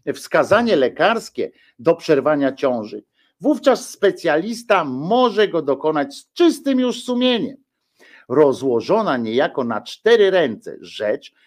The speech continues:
staje się o wiele mniej drażliwa. Ale furtka ta zachowana jest wyłącznie dla klas uprzywilejowanych. Stąd znowu paradoks. Im kobieta, dzięki swemu położeniu,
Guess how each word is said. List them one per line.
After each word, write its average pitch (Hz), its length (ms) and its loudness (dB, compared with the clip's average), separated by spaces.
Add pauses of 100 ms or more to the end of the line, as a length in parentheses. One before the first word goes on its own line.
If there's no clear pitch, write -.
(100)
staje 247 460 -2
się 220 140 0
o 185 100 0
wiele 254 300 0
mniej 254 300 -2
drażliwa. 233 600 -6 (880)
Ale 95 200 -10
furtka 180 460 0
ta 98 180 -4
zachowana 120 540 -2
jest 101 180 -6
wyłącznie 170 640 -2
dla 123 260 -2
klas 160 520 -4 (140)
uprzywilejowanych. 175 1700 -2 (540)
Stąd 220 400 0
znowu 165 420 2
paradoks. 233 760 -2 (800)
Im 262 300 2
kobieta, 156 720 2 (180)
dzięki 117 380 -8
swemu 165 400 -2
położeniu, 107 640 -2